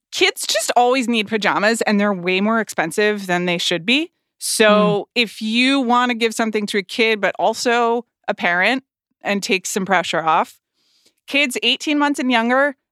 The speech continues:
Speaker 1: Magnetic Me pajamas. They're
Speaker 2: Mm.
Speaker 1: magnets, really easy. You can get in and out of them. Above that, I like a two-piece from, Hannah Anderson is the obvious one, but I'm also gonna recommend Maury, which are just incredibly soft pajamas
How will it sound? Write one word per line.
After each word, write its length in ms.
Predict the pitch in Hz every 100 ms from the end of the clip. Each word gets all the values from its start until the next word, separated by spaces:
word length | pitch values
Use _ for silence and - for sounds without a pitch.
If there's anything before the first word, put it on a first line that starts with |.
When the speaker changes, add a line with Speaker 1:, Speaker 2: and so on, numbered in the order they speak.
| -
Speaker 1:
Magnetic 500 | 208 214 214 226 247
Me 200 | 226 226
pajamas. 720 | 247 240 254 277 339 - - _ _ _ _
They're 120 | 214
Speaker 2:
Mm. 40 | 202
Speaker 1:
magnets, 640 | 190 226 247 269 160 - -
really 240 | 220 220
easy. 500 | 185 220 220 247 269 -
You 80 | 208
can 100 | 196
get 140 | 208
in 40 | 208
and 100 | 208
out 140 | 202
of 80 | 208
them. 260 | 226 240 - _ _
Above 440 | 202 196 202 220 254
that, 460 | 302 370 - - - _ _ _ _ -
I 140 | 208
like 360 | 214 214 208 214
a 80 | 208
two-piece 720 | - 240 226 - 233 226 -
from, 560 | - - 202 196 196 -
Hannah 220 | 254 320
Anderson 380 | 285 240 233 226
is 80 | 208
the 120 | 190 185
obvious 400 | 185 233 247 277
one, 180 | 269 220
but 80 | 190
I'm 100 | 175
also 240 | 185 208
gonna 200 | 190 185
recommend 460 | 180 - 185 175 185
Maury, 500 | 185 190 196 294 392 _ _ _ -
which 120 | 208
are 40 | 214
just 200 | 214 220
incredibly 680 | 190 - 240 220 220 226 220
soft 380 | - 190 190
pajamas 640 | - 190 175 180 208 226